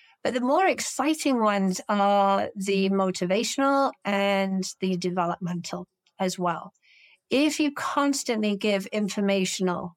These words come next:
reinforcement or recognition, your people aren't gonna recognize you as somebody that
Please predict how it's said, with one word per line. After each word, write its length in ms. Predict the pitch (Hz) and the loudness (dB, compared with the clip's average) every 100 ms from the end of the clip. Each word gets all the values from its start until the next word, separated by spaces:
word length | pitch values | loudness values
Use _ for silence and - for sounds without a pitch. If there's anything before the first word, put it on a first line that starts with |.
| - | -4
reinforcement 680 | 202 190 175 190 185 185 170 | 0 0 0 -4 -2 -4 -2
or 80 | 175 | -2
recognition, 800 | 175 - 185 294 311 202 185 185 _ _ | -4 -4 -2 -2 0 -2 -2 -4 _ _
your 180 | 196 208 | -2 -2
people 300 | 208 240 247 | 0 -2 2
aren't 160 | 214 196 | 0 0
gonna 160 | 196 | 0
recognize 560 | 185 180 - 180 170 170 | 0 -2 0 0 0 -2
you 80 | 175 | -4
as 100 | - | -2
somebody 440 | 175 175 170 170 | -2 -2 -2 -4
that 260 | 165 165 | -2 -4